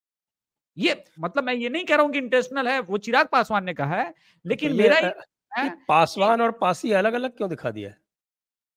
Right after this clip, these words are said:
Speaker 1: वो है पासी, पासी समुदाय को जो वो, अ, ताड़ से ताड़ी उतारता है, उस, उसको बिहार में हम लोग पासी कहते हैं सर।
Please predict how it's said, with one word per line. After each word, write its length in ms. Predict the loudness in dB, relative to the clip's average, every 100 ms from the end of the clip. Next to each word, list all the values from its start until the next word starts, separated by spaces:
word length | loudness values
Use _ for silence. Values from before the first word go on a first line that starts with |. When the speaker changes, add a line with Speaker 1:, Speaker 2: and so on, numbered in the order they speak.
| _ _ _ _ _ _ _ _ -16
Speaker 1:
वो 140 | -12
है 280 | -10 -10 -12
पासी, 600 | -12 -10 -10 -10 -10 -8
पासी 360 | -4 -4 -6 -12
समुदाय 400 | -14 -8 -6 -6
को 280 | -8 -10
जो 220 | -10 -10 -8
वो, 180 | -10
अ, 420 | -12 _ -8 -6 -6
ताड़ 360 | 2 4 4
से 140 | 2 -6
ताड़ी 340 | -6 -4 -6
उतारता 380 | -6 -8 -6 -10
है, 60 |
उस, 240 | -12 -14 -16
उसको 360 | -16 -16 -12 -12
बिहार 300 | -8 -8 -8
में 80 | -10
हम 60 |
लोग 160 | -12 -6
पासी 280 | -6 -6 -14
कहते 300 | -16 -18 _
हैं 80 |
सर। 140 | _